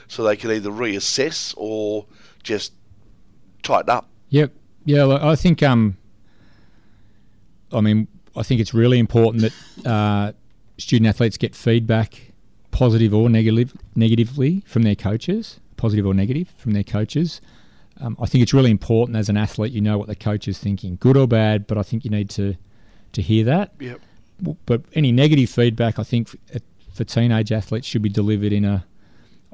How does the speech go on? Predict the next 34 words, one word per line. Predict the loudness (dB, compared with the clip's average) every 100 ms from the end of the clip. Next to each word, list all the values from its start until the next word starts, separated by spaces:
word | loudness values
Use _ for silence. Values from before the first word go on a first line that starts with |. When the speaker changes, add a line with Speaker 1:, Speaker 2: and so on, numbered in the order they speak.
| -20 _ -20 -8
Speaker 2:
um, | -4 -2 -2 -4 -8 -4
I | -2
used | 0
to |
call | 0
it | -2
subtle | -2 0 2
honesty. | 2 0 -2 -6 -6 -12 -20 -20 _ -20 _ -20 -14
So | -4
not | -2 -2
brutal | 2 4 4 4
honesty | 2 0 -4
sometimes. | -2 -2 -2 0 2 2 0
You, | -4 -8 -20 -20 -18
if | -8 -2
you |
know | 2 2
your | 2
athletes, | 0 -2 -4 -4 -4
you |
know, | -2 0 -2 -6 -6
you | -4
know | -4
Speaker 1:
Yep. | -6 -6
Speaker 2:
how | -2
you | 0 0 -4
should | -6 -6 -6
or | -10 -6
could | -2 -2
deliver | -2 -4 -4
feedback. | -6 -6 -6 -8 -8 -6
But | -6 -8 -20 -20 -20 -20 -10 -4
as | -4
parents | 0 2 4 2 -4 -12